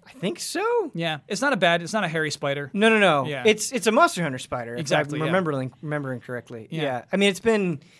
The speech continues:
Speaker 1: years now
Speaker 2: Oh,
Speaker 1: since
Speaker 2: yeah.
Speaker 1: I've played it. I'd have to, like, go and look, but then I'm thinking it might be the three D S that, the P G A three D S that I don't have anymore.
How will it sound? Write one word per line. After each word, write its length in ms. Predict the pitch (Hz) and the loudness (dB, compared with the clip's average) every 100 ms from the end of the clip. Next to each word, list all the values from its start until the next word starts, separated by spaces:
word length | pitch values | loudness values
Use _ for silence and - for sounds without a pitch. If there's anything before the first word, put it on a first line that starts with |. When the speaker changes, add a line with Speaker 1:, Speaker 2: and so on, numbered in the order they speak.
| _ - | _ -8
Speaker 1:
years 500 | 143 190 202 156 131 | -2 0 2 0 -2
now 360 | 127 127 131 156 | -4 -4 -6 -2
Speaker 2:
Oh, 120 | 170 | 0
Speaker 1:
since 80 | 160 | 2
Speaker 2:
yeah. 120 | 151 | 0
Speaker 1:
I've 60 | 135 | 0
played 240 | 156 127 | -2 0
it. 180 | 120 _ _ _ - | -4 _ _ _ -4
I'd 140 | 165 | 2
have 120 | 190 | 2
to, 100 | 190 175 | 2 2
like, 260 | 156 - - _ _ _ _ _ _ _ _ _ _ | 0 0 -20 _ _ _ _ _ _ _ _ _ _
go 200 | 156 160 | 0 0
and 200 | 156 139 | 0 -2
look, 260 | 143 180 - | 0 -2 -2
but 140 | 170 | -2
then 120 | 165 | 0
I'm 120 | 175 170 | 0 0
thinking 520 | 190 175 180 160 156 _ _ _ _ _ - | -4 -4 -4 -4 -6 _ _ _ _ _ -6
it 160 | 170 | -6
might 320 | 156 151 165 | -4 -4 -4
be 200 | 175 190 | -6 -4
the 140 | 190 165 | -4 -8
three 240 | 175 170 | -6 -6
D 120 | 160 165 | -2 -4
S 220 | 175 - | -4 -8
that, 340 | 151 143 131 _ _ _ _ _ _ - - | -4 -2 -2 _ _ _ _ _ _ -20 -10
the 80 | 156 | -10
P 180 | 139 180 | -4 -4
G 140 | 170 | 2
A 100 | 185 | 2
three 160 | 180 185 | 2 -2
D 160 | 180 190 | 0 -2
S 200 | 208 - | -4 -4
that 140 | 147 | -2
I 60 | 143 | -2
don't 180 | 147 | -2
have 240 | 147 151 160 | -4 -6 -4
anymore. 480 | 170 180 202 196 | -6 -8 -10 -12